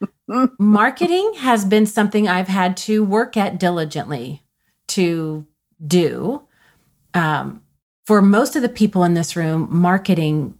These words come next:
Speaker 2: was really good. I'm a features girl. I'm a systems behind the scenes girl. So let me tell you the features, my head can connect why it's gonna be great. But I couldn't articulate that. And so I remember one of the gals in the room, Lisa,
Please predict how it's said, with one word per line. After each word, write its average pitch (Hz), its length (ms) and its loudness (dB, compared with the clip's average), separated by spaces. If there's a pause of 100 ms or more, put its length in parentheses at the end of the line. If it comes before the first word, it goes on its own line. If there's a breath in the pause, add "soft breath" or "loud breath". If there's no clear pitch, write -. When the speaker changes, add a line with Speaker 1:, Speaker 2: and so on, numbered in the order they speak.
Speaker 2:
was 151 420 -2
really 156 260 -2
good. 151 240 0
I'm 214 140 4
a 208 60 2
features 143 580 -2
girl. 143 300 2
I'm 214 120 4
a 202 60 2
systems 156 580 -4
behind 180 440 0
the 160 40 -2
scenes 160 420 -4
girl. 131 280 -4
So - 180 -6
let 185 140 2
me 214 80 2
tell 214 220 0
you 220 100 4
the 196 80 -4
features, 262 560 -4
my 214 200 2
head 214 300 -2
can 202 160 0
connect 190 520 -2 (460 soft breath)
why 185 320 2
it's 185 180 -6
gonna 175 160 0
be 165 180 0
great. 156 460 -6 (640)
But 185 160 2
I 185 140 2
couldn't 190 400 2
articulate 156 680 -4
that. - 280 -4 (540 soft breath)
And 190 180 4
so 185 140 0
I 185 40 4
remember 196 300 2
one 180 180 0
of 190 60 2
the 185 80 0
gals 170 500 -2
in 175 140 -2
the 165 100 -4
room, 165 280 -4
Lisa, 170 440 -2